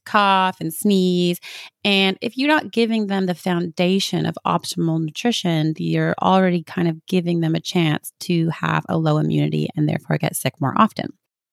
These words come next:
So on top of poor diet, some medications always also can lower your ability to fight invaders and to kind of leave you more open to different types of viruses and bacteria and infections as well.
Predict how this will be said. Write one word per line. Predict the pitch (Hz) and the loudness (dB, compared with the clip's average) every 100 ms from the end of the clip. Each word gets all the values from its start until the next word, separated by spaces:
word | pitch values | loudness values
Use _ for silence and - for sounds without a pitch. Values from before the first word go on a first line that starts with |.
| _ | _
So | - 269 262 - | -2 2 4 2
on | 240 | 0
top | 254 349 | 2 0
of | 311 - | -2 -8
poor | - 233 220 | 0 2 2
diet, | 190 170 165 151 - | 2 0 0 -2 -2
some | - 262 311 | 0 4 4
medications | 285 214 - 185 - 160 - | 2 -2 0 0 2 0 0
always | 160 165 165 _ _ - | 0 0 -4 _ _ -4
also | 160 160 - 143 | -2 -2 0 -2
can | - 165 | -2 -4
lower | 160 160 147 151 | 0 0 2 0
your | 156 151 | 0 0
ability | 151 147 143 139 151 | -2 -2 -2 0 -2
to | 156 | -4
fight | - 147 139 | 0 -2 0
invaders | 151 143 139 143 135 - - - - - 175 | -2 0 0 0 0 -2 -8 -20 -20 -4 0
and | 165 165 | 2 0
to | - | -4
kind | 185 165 | 0 0
of | 156 | 0
leave | 160 160 156 | 0 -2 0
you | 156 151 | 0 0
more | 147 147 - - | 0 -2 -4 0
open | 151 - 156 147 147 - - | 0 0 0 0 -2 -6 -8
to | - 170 151 147 143 - - | 0 2 2 2 0 -2 -4
different | - - 147 151 _ _ _ - | -2 2 4 2 _ _ _ -6
types | - 147 - | 0 0 0
of | 156 | -4
viruses | 147 123 135 143 - 139 - | -2 0 0 -2 -2 -2 0
and | 139 | -2
bacteria | 131 135 - - 139 127 - - | 0 -4 -6 -2 0 0 -2 0
and | |
infections | 143 - - - - - | -2 0 -4 -2 -2 -2
as | - - | -4 -4
well. | - - | -6 -6